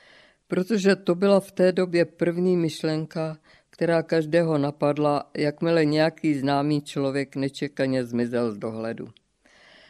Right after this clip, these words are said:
Naštěstí tomu tak nebylo. Pan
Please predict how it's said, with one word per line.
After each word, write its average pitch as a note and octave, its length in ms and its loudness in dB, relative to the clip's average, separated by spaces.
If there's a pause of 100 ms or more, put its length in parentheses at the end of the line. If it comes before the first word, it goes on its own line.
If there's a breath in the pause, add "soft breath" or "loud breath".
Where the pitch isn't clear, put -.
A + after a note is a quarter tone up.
(320 soft breath)
Naštěstí F#3+ 680 0
tomu D#3+ 260 0
tak D3+ 500 -4 (260)
nebylo. C3+ 520 0 (920 loud breath)
Pan E3+ 160 2